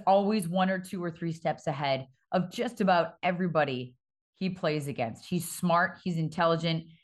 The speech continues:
he's drifted a little bit more into those wide spaces, those pockets. And I don't wanna say wide in the sense that he turns into a winger, but almost between the outside and the forward. So you can kind of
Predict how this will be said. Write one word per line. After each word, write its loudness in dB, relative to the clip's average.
he's 0
drifted 0
a 4
little 2
bit 0
more -2
into -4
those -2
wide 0
spaces, -4
those -4
pockets. -4
And 0
I 4
don't 2
wanna 2
say -2
wide 2
in -4
the -8
sense -8
that -8
he -10
turns -4
into -4
a -2
winger, -2
but 2
almost 2
between 0
the 0
outside 0
and -4
the -4
forward. -4
So -4
you 2
can 0
kind 0
of -4